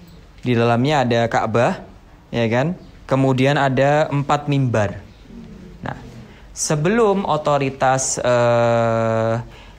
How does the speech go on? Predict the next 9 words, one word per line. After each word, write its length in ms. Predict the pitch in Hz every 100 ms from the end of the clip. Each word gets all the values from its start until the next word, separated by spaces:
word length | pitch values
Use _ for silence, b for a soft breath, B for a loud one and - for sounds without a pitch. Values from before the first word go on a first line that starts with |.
| B B -
Mamlakah 560 | 135 139 180 185 156 156
Arabia 480 | 139 135 131 131
As-Saudiyah 720 | 127 - 135 131 113 117 117 113
itu 160 | 113
berkuasa 800 | 107 107 110 107 - 101 107 - 107 - -
dan 320 | 110 110 107 107
mengadopsi, 880 | 110 110 107 110 - - 117 110
eh, 240 | 107 107 104
madhab 560 | 110 107 - 107 107